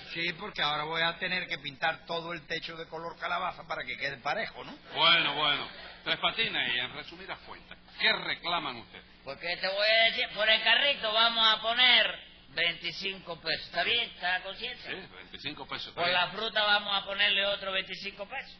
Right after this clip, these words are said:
Speaker 2: Ajá.
Speaker 3: Por el cabezazo que me di yo contra la manzana de Gómez vamos a ponerle quince, porque la cabeza es dura, consistente, ¿no?
Speaker 2: Ajá.
Speaker 3: Aunque vale más, ¿no?
Speaker 2: Sí.
Speaker 3: Y por el golpe que se dio Simplicio, vamos... No le vamos a cobrar nada, ¿va?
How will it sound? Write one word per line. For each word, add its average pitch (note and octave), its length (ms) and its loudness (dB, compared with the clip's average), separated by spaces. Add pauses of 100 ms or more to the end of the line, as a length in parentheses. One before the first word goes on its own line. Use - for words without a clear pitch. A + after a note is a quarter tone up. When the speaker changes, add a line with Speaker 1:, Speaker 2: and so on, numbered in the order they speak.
Speaker 2:
Ajá. - 320 -8 (100)
Speaker 3:
Por D3+ 180 -4
el D#3 100 0
cabezazo E3+ 600 0
que F#3 100 0
me F3+ 140 2
di F#3+ 160 0
yo F#3+ 180 0
contra F#3 240 -6
la F3+ 100 2
manzana F#3 380 -2
de F#3 80 4
Gómez F#3+ 240 -2
vamos F#3 280 -2
a - 20 -14
ponerle F#3 420 -2
quince, C#4+ 340 -8
porque C#3+ 180 -6
la D3 120 0
cabeza E3+ 340 -2
es F3+ 80 -2
dura, C4 260 -4
consistente, E3 580 -8
¿no? - 200 -4
Speaker 2:
Ajá. C3 140 0 (520)
Speaker 3:
Aunque D3+ 260 0
vale G3+ 260 4
más, A3 200 6
¿no? A#3 160 -8
Speaker 2:
Sí. - 100 -2 (240)
Speaker 3:
Y E3+ 140 0
por F3+ 180 0
el F3 140 2
golpe G3+ 300 -2
que G3+ 120 0
se G#3 160 -2
dio G#3 200 0
Simplicio, A3 600 -8
vamos... E3 720 -6 (260)
No D#3+ 140 0
le G3+ 100 4
vamos G3 240 2
a - 40 -6
cobrar F#3+ 240 2
nada, D#3+ 160 2
¿va? E3 100 4